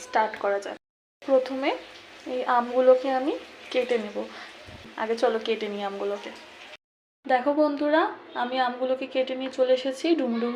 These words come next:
করে। তোমরা চাইলে লম্বা করেও কেটে নিতে পারো। তো এবার এই আমগুলোকে আমি সেদ্ধ করে নেব। কড়াই বসিয়ে দিয়েছি, এবার কড়াইয়ের মধ্যে আমি জল দিয়ে দিলাম। এখন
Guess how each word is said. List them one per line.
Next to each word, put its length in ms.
করে। 180
তোমরা 300
চাইলে 300
লম্বা 320
করেও 220
কেটে 260
নিতে 240
পারো। 200
তো 60
এবার 180
এই 80
আমগুলোকে 440
আমি 140
সেদ্ধ 220
করে 220
নেব। 120
কড়াই 280
বসিয়ে 280
দিয়েছি, 280
এবার 180
কড়াইয়ের 340
মধ্যে 200
আমি 180
জল 260
দিয়ে 180
দিলাম। 220
এখন 160